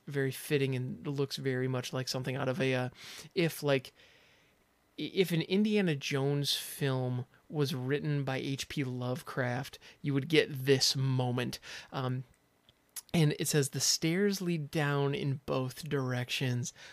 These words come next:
Ooh, that is a chilling piece of flavor text. But how would we use this in a game?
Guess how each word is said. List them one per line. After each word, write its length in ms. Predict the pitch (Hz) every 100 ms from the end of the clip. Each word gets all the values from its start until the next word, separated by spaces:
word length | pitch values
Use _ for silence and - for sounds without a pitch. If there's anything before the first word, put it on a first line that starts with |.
| - _ -
Ooh, 480 | 254 254 190 135 165 - - -
that 140 | 214 226
is 100 | 190
a 60 |
chilling 480 | 151 - 226 202 175
piece 220 | 175 147
of 100 | 139
flavor 320 | 143 135 131 127
text. 400 | 131 127 - - - - - - - - - _ _ _ -
But 140 | 208
how 240 | 208 - 302
would 180 | 320
we 80 | 254
use 320 | 190 170 208
this 220 | 214 202 180
in 80 |
a 80 | 139 147
game? 540 | - 139 131 113 110